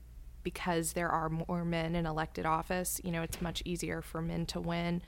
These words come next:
um, or perhaps, you know, gather the support around them to, to be the, you know, anointed candidate or whatever you wanna call it. Do you think the sort of wait your turn mentality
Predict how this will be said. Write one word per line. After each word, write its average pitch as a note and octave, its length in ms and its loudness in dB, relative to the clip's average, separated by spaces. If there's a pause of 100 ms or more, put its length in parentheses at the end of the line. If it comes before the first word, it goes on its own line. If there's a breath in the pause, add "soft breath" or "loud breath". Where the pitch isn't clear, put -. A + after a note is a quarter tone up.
(420 soft breath)
um, E3 460 6
or F3+ 220 2
perhaps, F3 760 2
you F3 100 -4
know, E3 300 -4
gather E3 360 0
the E3 100 -6
support - 400 2
around D3+ 340 -2
them D#3+ 220 -2
to, E3 140 -6 (120)
to - 120 -4
be E3 240 -4
the, D#3+ 300 -4 (200)
you - 80 -10
know, - 220 -8 (160)
anointed E3+ 600 -2
candidate E3 440 -6
or E3+ 100 -4
whatever F3 360 -4
you - 100 -4
wanna - 160 -4
call - 280 -2
it. - 180 -6 (540 loud breath)
Do C4 80 0
you C#4 80 2
think G4 240 0
the D4+ 100 0
sort A#3+ 220 0
of F#3+ 140 -2
wait E3+ 260 0
your F3+ 160 0
turn E3 340 -2
mentality E3+ 800 0